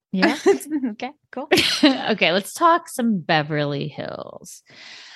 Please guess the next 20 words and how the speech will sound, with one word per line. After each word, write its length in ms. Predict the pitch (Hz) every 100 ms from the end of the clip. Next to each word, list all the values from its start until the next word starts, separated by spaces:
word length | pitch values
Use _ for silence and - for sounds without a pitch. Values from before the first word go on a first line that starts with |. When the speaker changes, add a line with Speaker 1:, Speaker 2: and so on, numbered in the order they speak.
| - -
Speaker 1:
Guys, 200 | 277 254
I'm 180 | 240 226
mad 240 | 247 294
at 120 | 254
Andy. 400 | 190 175 165 - - _ _ _ _ _ _ _ _ _ -
Let 140 | 214
me 80 | 233
tell 200 | 196 202
you 120 | 180
Speaker 2:
Why? 420 | 165 139 117 110 -
Speaker 1:
why. 420 | 156 151 165 240 _ _ _
Speaker 2:
Why? 80 | - - - - - - _ _
Speaker 1:
He's 340 | - 381 539 622
just, 360 | 605 - - _ -
okay, 380 | 359 208 185 - _ -
obviously 500 | 302 381 539 - 494
it's 220 | 370 -
like 180 | 247 233
he 200 | - 277
loves 800 | 240 247 240 254 269 - -